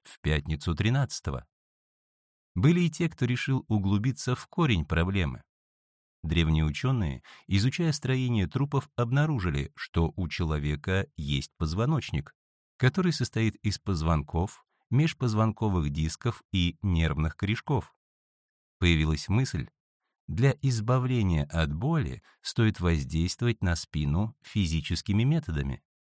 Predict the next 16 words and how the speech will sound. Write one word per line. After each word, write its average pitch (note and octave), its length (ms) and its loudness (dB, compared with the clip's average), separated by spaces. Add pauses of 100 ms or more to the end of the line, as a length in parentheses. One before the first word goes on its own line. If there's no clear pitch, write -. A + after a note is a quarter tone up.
(520)
Так, D#3+ 220 2
в - 40 -2
медицинских C3 680 0
трактатах F#2+ 720 -2
Древней F2 560 2
Индии, G2 580 -2 (220)
Средиземноморья, F2 1200 0
Европы B2 640 0 (280)
можно D#3 380 4
прочитать D3 560 0
упоминание A2+ 1040 0
о A2+ 120 0
подобии G#2+ 600 0
современной F2+ 800 2
мануальной D#2 580 0
терапии. G2 580 -4